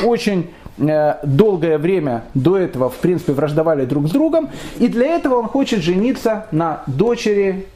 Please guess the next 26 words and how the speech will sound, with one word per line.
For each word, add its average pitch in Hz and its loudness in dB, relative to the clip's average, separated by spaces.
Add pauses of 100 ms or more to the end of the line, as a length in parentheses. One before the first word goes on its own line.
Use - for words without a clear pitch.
(120)
королей 165 2
Изабеллы 247 2
и 262 2
Фердинанда, 196 2
с - -6
которых 151 0
мы 139 0 (260)
знакомились, 220 0 (300)
э, 131 0
католические 143 0
короли, 196 -2
которые, 151 -2 (300)
э, 123 0
были 123 -2
очень 120 0
такие, 110 -4 (260)
э, 117 0
гуманные 135 0
люди, 208 2
и 127 4
они 147 2 (120)
выслали 147 2
всех 156 0
евреев 135 2
из 131 2
Испании. 101 -2